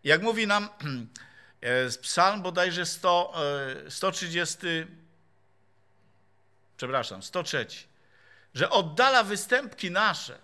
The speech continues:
jak wschód od zachodu. Oddala je. Michał mówi, że wrzuca je w głębinę morską i nigdy ich nie wspomni. I dlatego apostoł Jan w swoim pierwszym liście mówi tak: „Jeśli zaś chodzimy w światłości,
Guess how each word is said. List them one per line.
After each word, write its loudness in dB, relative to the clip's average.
jak -6
wschód -10
od -8
zachodu. -14
Oddala -2
je. -20
Michał 6
mówi, -4
że 0
wrzuca -6
je -2
w -12
głębinę -6
morską -6
i -8
nigdy -8
ich -12
nie -12
wspomni. -12
I -8
dlatego 4
apostoł 0
Jan 4
w -2
swoim 0
pierwszym -2
liście -4
mówi -6
tak: 4
„Jeśli 0
zaś 4
chodzimy -2
w -8
światłości, 2